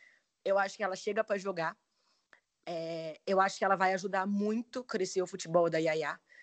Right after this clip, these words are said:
porque, enfim, a Yaya vai poder jogar na posição dela. Então, foi, foi uma das minhas contratações favoritas.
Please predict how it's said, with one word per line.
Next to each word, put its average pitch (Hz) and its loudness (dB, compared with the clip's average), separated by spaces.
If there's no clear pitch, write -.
porque, 190 6
enfim, 226 4
a 240 6
Yaya 196 4
vai 185 -2
poder 185 -2
jogar 180 2
na 190 0
posição 196 0
dela. 190 4
Então, 190 4
foi, 190 4
foi 196 2
uma 196 4
das 185 -4
minhas 185 0
contratações 185 2
favoritas. 180 -2